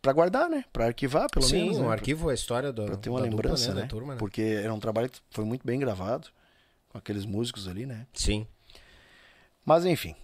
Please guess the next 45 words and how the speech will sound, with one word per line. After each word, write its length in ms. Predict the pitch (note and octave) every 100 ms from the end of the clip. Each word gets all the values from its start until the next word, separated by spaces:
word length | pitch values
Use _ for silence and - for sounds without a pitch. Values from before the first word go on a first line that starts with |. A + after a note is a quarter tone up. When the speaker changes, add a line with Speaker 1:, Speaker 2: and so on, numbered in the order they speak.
| -
Speaker 1:
uma 120 | G#2
hora 120 | A#2
eu 40 | B2+
vou 120 | B2+
conversar 420 | C3 A#2 G2+ A#2+
com 160 | A2+ G2+
o 40 |
Lê 220 | G2 G#2+
lá 180 | G#2 G2
e 40 | G2
com 100 | F#2
os 60 |
guri 200 | F2 F#2
pra 120 | F#2
ver 140 | F2+ F2+
se 120 | -
a 40 |
gente 180 | F#2 F2+
recupera 380 | F#2+ _ F#2+ E2+
isso 160 | - -
aí. 140 | - - _ _
É 80 | -
que 100 | -
é 40 | G2
uma 80 |
coisa 200 | - G#2
muito 200 | G#2+ G#2+
antiga, 300 | C3 - G#2+
né? 140 | F#2+ F2+ _
Lá 140 | G#2 F#2
se 160 | -
vão 280 | F#2+ F#2+ A2+
vinte 280 | G2+ G#2+ -
anos 180 | G#2+ -
quase. 320 | E2+ E2+ - _ _ _ _ _ _ _ _ _ _ - - - - - - - -
Daí 200 | C#3+ E3
gravamos 520 | F3+ F3+ F3 F3+ E3
o, 360 | F3+ F3 C#4 E3+
o 80 |
C 160 | - F#3
D. 200 | D#3+ C3+ - - _ _ _ _
Gravamos 560 | C3 A#2 G#2+ G#2+ A2+ G#2+
o 40 | A2+
C 200 | - A#2
D. 280 | A2 A#2+